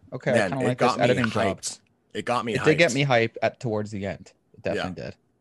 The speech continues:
Speaker 2: Yeah, I'm fired up, man. It's like the
Speaker 1: Remix.
Speaker 2: it's right around the corner. Like, we're, wh-, what was the s-, decided start date? Is it January? I can't
Speaker 1: Thirteenth.
Speaker 2: remember. January thirteenth. So we're less than a month away now from N H L hockey.
Speaker 1: If everything goes according to plan.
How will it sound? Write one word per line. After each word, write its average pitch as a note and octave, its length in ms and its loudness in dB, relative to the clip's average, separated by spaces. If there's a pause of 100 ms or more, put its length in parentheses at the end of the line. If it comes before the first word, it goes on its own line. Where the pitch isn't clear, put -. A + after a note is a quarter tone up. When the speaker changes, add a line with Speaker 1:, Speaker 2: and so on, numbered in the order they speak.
(140)
Speaker 2:
Yeah, E2+ 240 -10 (140)
I'm A2 140 -6
fired C3+ 280 -2
up, A2 140 -2
man. F2 220 -10 (380)
It's G2+ 140 -6
like A#2+ 200 2
the C#3 100 8
Speaker 1:
Remix. A3+ 960 8
Speaker 2:
it's - 180 -6
right G#2+ 260 -2
around A#2 300 -4
the G#2+ 60 -6
corner. F2 560 -10
Like, F2+ 160 -10
we're, A2 180 -4
wh-, F2+ 400 -12
what A2 200 -8
was B2 140 -8
the A2+ 140 -8
s-, - 220 -16 (180)
decided G2 400 -8
start - 280 -8
date? C#2+ 140 -8
Is B1+ 120 -12
it D#2 40 -16
January? E2+ 640 -10 (260)
I - 80 -4
can't F#2+ 180 -2
Speaker 1:
Thirteenth. - 0 -
Speaker 2:
remember. D2+ 360 -6
January F2 360 -10
thirteenth. F2+ 580 -12 (280)
So - 120 -8
we're B2 120 -4
less A#2+ 240 -2
than A2+ 120 -6
a F#2+ 40 -8
month G2 220 -8
away F2+ 280 -4
now D2+ 380 -12 (480)
from F#2+ 180 -4
N G2+ 140 -4
H F#2 140 -6
L F2+ 120 -4
hockey. E2+ 400 -10 (320)
Speaker 1:
If B2+ 120 -4
everything C3 300 2
goes B2 280 2
according A#2 320 -2
to A2 60 -8
plan. A2 380 -6